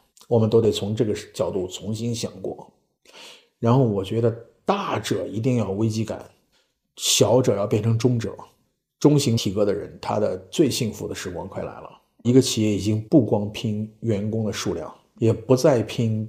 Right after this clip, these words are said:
规模了，要拼它的里面，它的效率和它有多少东西是由A Ishoulder的。我觉得会有一个数字是你这家公司有多少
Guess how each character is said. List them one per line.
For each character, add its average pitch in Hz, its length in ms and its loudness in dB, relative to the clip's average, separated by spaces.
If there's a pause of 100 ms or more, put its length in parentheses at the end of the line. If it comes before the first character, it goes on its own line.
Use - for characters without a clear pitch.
规 113 160 6
模 98 200 0
了， - 140 -8 (680)
要 113 180 6
拼 113 200 0
它 120 140 0
的 113 100 2
里 87 240 -6
面， 110 240 -4
它 117 140 -4
的 107 100 -4
效 107 320 2
率 95 220 -8 (360)
和 - 160 -4
它 120 60 0
有 113 140 2
多 131 220 -4
少 139 120 2
东 117 260 0
西 113 180 -4
是 - 260 -2
由 104 320 0
A 131 200 4
Ishoulder 104 580 -2
的。 - 80 -16 (400)
我 123 100 2
觉 147 100 6
得 165 80 6
会 190 160 8
有 165 100 4
一 127 80 2
个 156 60 6
数 156 200 2
字 135 140 4
是 120 220 -2 (240)
你 135 240 6
这 170 140 8
家 143 200 4
公 135 240 0
司 135 200 0
有 110 100 0
多 117 140 -6
少 120 60 -4